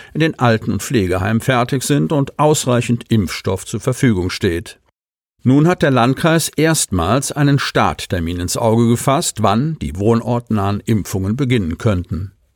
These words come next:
Die Planungen richten sich auf den Monat März,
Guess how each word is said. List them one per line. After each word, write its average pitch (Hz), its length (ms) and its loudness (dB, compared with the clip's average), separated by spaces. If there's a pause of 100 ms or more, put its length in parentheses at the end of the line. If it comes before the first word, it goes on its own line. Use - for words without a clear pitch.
(140)
Die 117 80 0
Planungen 170 540 2
richten 147 320 -2
sich - 260 -8
auf 135 140 -6
den 139 120 -2
Monat 117 360 4
März, 104 680 0